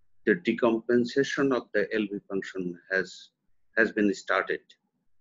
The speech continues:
In stage D, there is severe disease and the patient is very much symptomatic. Uh, in this lecture, we'll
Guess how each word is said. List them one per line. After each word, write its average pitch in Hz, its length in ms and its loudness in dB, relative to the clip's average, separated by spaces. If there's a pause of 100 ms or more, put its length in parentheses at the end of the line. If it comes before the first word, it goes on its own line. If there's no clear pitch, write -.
(400)
In 113 280 2
stage 147 640 2 (220)
D, 113 480 2 (440)
there 113 260 6
is 117 240 6 (280)
severe 147 640 2
disease 110 600 -4
and 107 220 0
the 101 60 0
patient 104 400 -8
is 104 220 -8 (120)
very 117 160 0
much 117 160 -4
symptomatic. 95 760 -4 (1160)
Uh, 113 480 4
in 120 220 4
this 143 400 -4
lecture, 104 580 0
we'll 117 240 2